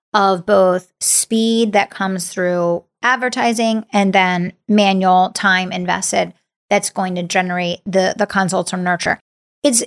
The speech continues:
it's important from an efficiency standpoint that you do both, because if you put all your energy into money on the front end of generating consults from ads,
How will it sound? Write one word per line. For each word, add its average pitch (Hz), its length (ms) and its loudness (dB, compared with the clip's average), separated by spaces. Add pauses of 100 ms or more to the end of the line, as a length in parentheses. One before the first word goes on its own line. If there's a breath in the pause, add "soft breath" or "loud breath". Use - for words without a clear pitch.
it's 277 180 2
important 302 760 0
from 220 220 2
an 202 80 2
efficiency 214 560 0
standpoint 190 460 0
that - 100 -2
you 190 100 2
do 196 160 2
both, 247 240 2
because 202 340 2 (340 soft breath)
if 214 120 2
you 302 180 6
put - 280 2 (100)
all 262 420 6
your 233 200 2
energy 190 400 -2
into 190 500 -2
money 190 320 2
on 175 140 -4
the 185 60 -4
front 196 260 0
end 180 180 -4
of 175 240 -2
generating 185 800 0 (320)
consults 214 500 0
from 185 200 -6
ads, 190 580 -2